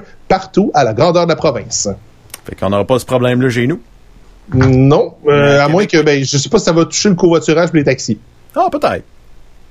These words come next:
Speaker 1: Ça me surprendrait. Mais, euh, il y aura plus de détails demain. On dit que ça devrait entrer en vigueur dans deux semaines, juste le temps de faire de la sensibilisation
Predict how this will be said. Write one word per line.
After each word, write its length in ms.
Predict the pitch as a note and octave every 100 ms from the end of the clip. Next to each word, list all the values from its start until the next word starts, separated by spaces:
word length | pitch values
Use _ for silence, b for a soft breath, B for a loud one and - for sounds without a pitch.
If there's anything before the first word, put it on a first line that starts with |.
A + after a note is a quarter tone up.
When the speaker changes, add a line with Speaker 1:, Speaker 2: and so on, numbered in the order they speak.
| - - - -
Speaker 1:
Ça 60 | -
me 40 | F#2+
surprendrait. 460 | G#2 G#2 F#2+ C4+ - B B B -
Mais, 240 | C#3+ C#3+
euh, 60 | C#3+
il 40 |
y 40 | D3+
aura 120 | D3+
plus 180 | D#3 F#3
de 60 |
détails 300 | E3+ D#3 E3 D#3+
demain. 220 | D3 D#3 - B
On 140 | C#3 C3
dit 160 | D#3
que 100 | F3+
ça 160 | D#3 D#3+
devrait 220 | D3 D#3
entrer 240 | F3 F#3
en 80 | G3+
vigueur 240 | D#3+ F#3 F#3
dans 160 | D3
deux 200 | C3+ G#3+
semaines, 440 | E3+ D#3+ D#3 G#3+ D#3+
juste 240 | D3 D#3
le 80 | D3
temps 160 | D#3
de 40 | E3
faire 260 | D#3+ D#3+
de 40 | D3+
la 100 | C#3+
sensibilisation 1160 | E3 D#3 D3 D3 C#3 C3+ B2+ - D#3 D#3 E3